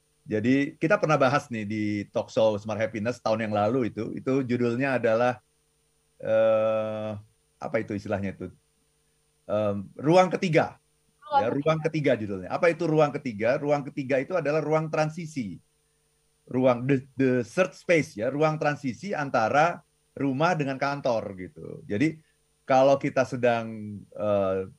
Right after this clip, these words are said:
Speaker 1: ada masalah di rumah ya, begitu sampai kantor itu jangan masuk ke kantor dulu. Jangan langsung masuk ke kantor. Anda harus punya ritual. Itu
Speaker 2: Mhm.
Speaker 1: namanya ri-, ritual tuh, Audrey.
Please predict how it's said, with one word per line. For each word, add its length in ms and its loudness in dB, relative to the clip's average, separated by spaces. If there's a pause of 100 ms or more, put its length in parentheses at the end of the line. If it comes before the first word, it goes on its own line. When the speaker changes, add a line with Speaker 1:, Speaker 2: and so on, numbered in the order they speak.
(220)
Speaker 1:
ada 160 0
masalah 400 2
di 80 -2
rumah 480 0 (160)
ya, 320 -6 (480)
begitu 240 -2
sampai 320 0
kantor 560 0
itu 400 -6
jangan 240 2
masuk 240 0
ke 80 -8
kantor 320 2
dulu. 240 0 (1500)
Jangan 240 4
langsung 240 -2
masuk 240 -2
ke 80 0
kantor. 480 0
Anda 160 0
harus 220 2
punya 240 0
ritual. 560 0 (400)
Itu 240 -10
Speaker 2:
Mhm. 40 -6
Speaker 1:
namanya 220 0
ri-, 300 0
ritual 480 4
tuh, 80 0
Audrey. 400 -4